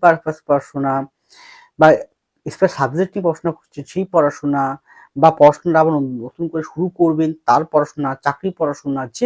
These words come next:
কোনো পড়াশোনার ক্ষেত্রে কিন্তু উন্নতি গ্রোথ আছে। আর যারা কম ছেলে বয়সী আছে কুড়ি বছরের বয়সের মধ্যে,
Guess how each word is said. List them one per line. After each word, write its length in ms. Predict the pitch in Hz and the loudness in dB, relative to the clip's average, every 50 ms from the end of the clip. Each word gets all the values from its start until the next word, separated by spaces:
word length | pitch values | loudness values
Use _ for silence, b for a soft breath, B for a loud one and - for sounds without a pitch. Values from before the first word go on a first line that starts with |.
| 247 254 | -4 -2
কোনো 140 | 269 269 240 - | -4 -6 -4 -4
পড়াশোনার 380 | 143 131 135 - - 156 156 - | -4 -4 -4 -4 -8 -10 -10 -6
ক্ষেত্রে 280 | - 156 156 _ - 151 _ | -8 -8 -8 _ -18 -20 _
কিন্তু 180 | _ _ - 175 135 | _ _ -8 -8 -8
উন্নতি 260 | 120 120 117 117 - 120 117 | -6 -8 -12 -10 -12 -12 -6
গ্রোথ 200 | 127 147 180 175 - 101 - | -4 -4 -4 -4 -6 -10 -10
আছে। 220 | _ - - - - - B B B B | _ -16 -16 -16 -16 -18 B B B B
আর 40 | B 127 | B -6
যারা 140 | 131 127 - - 147 | -6 -4 -4 2 4
কম 140 | 156 175 214 220 220 | 4 4 4 0 -4
ছেলে 160 | - 208 202 196 | -2 0 0 0
বয়সী 380 | 190 185 180 175 175 175 - 190 | 0 0 -2 -2 -2 -6 -6 -4
আছে 200 | 180 180 180 - 202 - | -4 -4 -4 -8 -18 -10
কুড়ি 180 | - 151 147 143 151 | -8 -6 -4 -2 -4
বছরের 280 | 151 151 - 151 139 120 117 | -4 -4 -4 -6 -6 -4 -4
বয়সের 320 | 120 117 - - 123 117 | -6 -6 -6 -12 -16 -14
মধ্যে, 420 | 117 117 113 117 120 _ - 226 | -14 -14 -16 -16 -14 _ 0 0